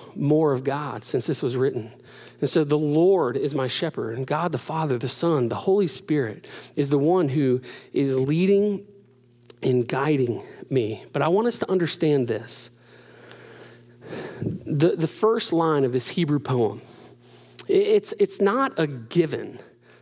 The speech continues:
I-, it's never forced upon us that the Lord is our shepherd.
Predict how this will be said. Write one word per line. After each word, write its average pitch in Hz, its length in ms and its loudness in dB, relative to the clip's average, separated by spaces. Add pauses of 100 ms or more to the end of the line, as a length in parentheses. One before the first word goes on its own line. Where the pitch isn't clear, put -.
I-, - 40 -2
it's 202 380 4
never 247 340 2
forced - 920 0
upon 147 480 -2
us 104 220 -4
that 156 140 -2
the 170 100 4
Lord 175 640 2 (380)
is 156 180 0
our 139 100 0
shepherd. - 480 -6